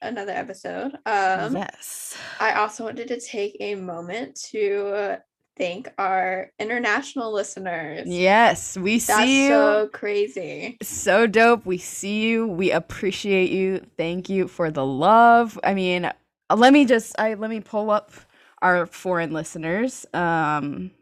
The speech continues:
Speaker 2: I'll tell you guys, I'll give a special shout outs to, we got our French listeners, so shout outs to them. Our Canadian listeners, we see you. Our U K listeners,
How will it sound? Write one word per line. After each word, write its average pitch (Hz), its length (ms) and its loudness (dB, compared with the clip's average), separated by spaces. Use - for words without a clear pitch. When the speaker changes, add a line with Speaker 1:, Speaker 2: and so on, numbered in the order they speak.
Speaker 2:
I'll 165 120 -4
tell 170 260 -6
you 160 200 -2
guys, 160 380 0
I'll 180 100 0
give 170 180 -2
a 170 60 -4
special 160 400 -6
shout 143 360 0
outs 180 400 2
to, 170 440 0
we 247 120 2
got 151 380 4
our 175 160 6
French 170 540 0
listeners, 185 680 2
so 190 200 -2
shout 156 320 -2
outs - 200 -6
to 156 140 -10
them. 220 640 0
Our - 160 -4
Canadian 196 840 2
listeners, 190 840 -2
we 131 100 -6
see 196 540 2
you. 190 320 6
Our 185 140 4
U 196 220 2
K 185 380 6
listeners, 262 1000 4